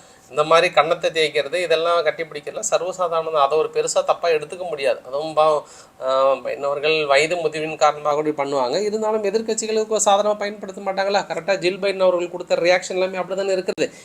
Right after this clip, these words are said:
"இங்க என்ன பண்றீங்க, வாங்க அங்க" அப்படின்றதெல்லாம் வந்து கரெக்டா அப்படிதான் மேட்ச் ஆகுது. So, அதை வச்சு நான் சொல்றேன் நானு.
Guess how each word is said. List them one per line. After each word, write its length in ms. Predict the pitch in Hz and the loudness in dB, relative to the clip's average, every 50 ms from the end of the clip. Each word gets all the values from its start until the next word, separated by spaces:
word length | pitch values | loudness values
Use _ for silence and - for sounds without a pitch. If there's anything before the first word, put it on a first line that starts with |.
| - _ | -20 _
"இங்க 260 | - 220 226 220 - | -10 -10 -10 -8 -6
என்ன 120 | 247 262 277 - - 240 | -6 -6 -8 -8 -14 -16
பண்றீங்க, 340 | 226 220 220 180 156 143 | -12 -10 -6 -4 -4 -4
வாங்க 400 | 139 131 143 175 233 247 247 240 | -4 -4 -6 -6 -6 -6 -4 -4
அங்க" 300 | 170 156 180 180 175 - - - - | -2 -2 -2 -2 -2 -2 -2 -4 -6
அப்படின்றதெல்லாம் 540 | 277 269 143 147 143 139 143 151 160 190 190 | -6 -4 -4 -4 -6 -6 -4 -2 0 2 2
வந்து 200 | 165 165 190 226 226 | 2 2 0 0 0
கரெக்டா 260 | - - - - 185 | -2 0 2 2 2
அப்படிதான் 380 | - - - - - - 156 - | 2 0 -6 -8 -10 -14 -4 4
மேட்ச் 300 | - 160 165 - - - | 6 6 6 6 6 8
ஆகுது. 360 | 175 147 127 135 160 220 220 | 8 8 8 6 0 -2 -2
So, 120 | - 160 127 | -4 -4 -2
அதை 140 | 135 156 | -2 0
வச்சு 220 | 165 156 151 160 170 | 0 -2 -2 -2 -4
நான் 140 | 156 151 143 | -4 -4 -4
சொல்றேன் 300 | 147 131 117 - 87 110 | -6 -8 -14 -16 -14 -14
நானு. 200 | 110 113 - | -12 -12 -14